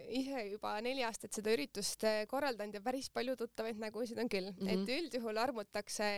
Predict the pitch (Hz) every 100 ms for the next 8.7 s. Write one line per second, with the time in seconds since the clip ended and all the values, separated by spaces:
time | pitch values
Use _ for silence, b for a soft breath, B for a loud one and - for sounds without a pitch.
0 | 208 - 220 226 240 214 214 220 202 -
1 | 202 202 - 202 202 - 233 254 294 269
2 | 220 226 214 226 214 196 - - 214 202
3 | - 208 208 311 349 320 349 349 311 233
4 | - 208 208 214 220 214 226 339 339 320
5 | - 302 254 226 202 233 240 226 - 220
6 | 247 285 277 240 226 233 240 - - 208
7 | 208 208 196 - 220 226 254 226 196 -
8 | 202 220 214 262 - -